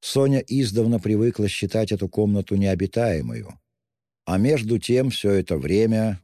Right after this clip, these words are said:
у двери в пустой комнате простоял господин Свидригайлов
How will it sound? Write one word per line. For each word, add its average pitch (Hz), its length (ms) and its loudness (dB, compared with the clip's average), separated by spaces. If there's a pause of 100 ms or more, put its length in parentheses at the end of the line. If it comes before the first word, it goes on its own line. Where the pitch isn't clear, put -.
(120)
у 101 120 0
двери 110 340 2
в 85 100 -6
пустой 76 440 -4
комнате 117 720 0 (300)
простоял 120 600 2
господин 120 580 0
Свидригайлов 85 1200 -2